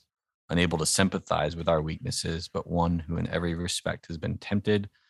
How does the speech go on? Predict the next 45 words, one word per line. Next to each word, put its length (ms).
as 180
we 140
are, 120
yet 200
without 320
sin. 440
Let 120
us 140
then 480
with 180
confidence 720
draw 200
near 260
to 100
the 80
throne 220
of 100
grace, 460
that 60
we 100
may 120
receive 460
mercy 400
and 100
find 260
grace 480
to 80
help 240
in 100
time 220
of 80
need." 280
To 80
be 140
able 140
to 60
go 240
from, 520
make 220
that 160
transition 500
from 360
that 300
honest 460
look 380